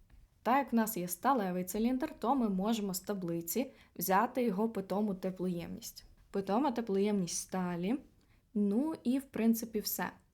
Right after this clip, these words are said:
Нам необхідно знайти кількість теплоти. За формулою Q для нагрівання нашого тіла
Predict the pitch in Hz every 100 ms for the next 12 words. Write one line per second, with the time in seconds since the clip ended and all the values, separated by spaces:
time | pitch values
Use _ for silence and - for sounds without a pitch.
0 | - 208 240 285 233 - 247 226 196 185
1 | 185 254 - 233 240 233 226 214 - 190
2 | - 202 - - - _ 185 208 277 233
3 | 226 226 226 214 196 226 262 220 190 220
4 | 220 190 202 214 202 185 175 - 175 -
5 | 196 226